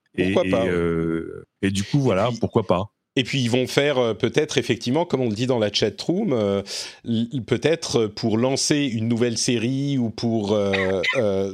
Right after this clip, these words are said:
Speaker 2: lancer un nouveau film exclusif, eh ben, ils le mettent sur une chaîne en direct,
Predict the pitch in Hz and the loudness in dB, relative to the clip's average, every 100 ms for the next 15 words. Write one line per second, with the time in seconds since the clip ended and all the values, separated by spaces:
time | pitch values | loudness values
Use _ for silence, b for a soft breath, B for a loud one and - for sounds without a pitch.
0 | 131 123 104 - 123 104 104 107 104 - | -4 0 0 0 0 0 0 0 -2 -2
1 | 143 113 95 - 101 117 233 - - B | -2 0 -2 -2 -2 -2 -4 -6 -18 B
2 | B 104 104 104 104 117 135 131 - - | B -2 0 0 0 2 0 0 -2 -2
3 | 185 165 104 - 131 110 - 120 110 101 | 0 0 0 -2 -2 -2 0 0 0 0
4 | 98 139 214 - | 0 0 -2 -8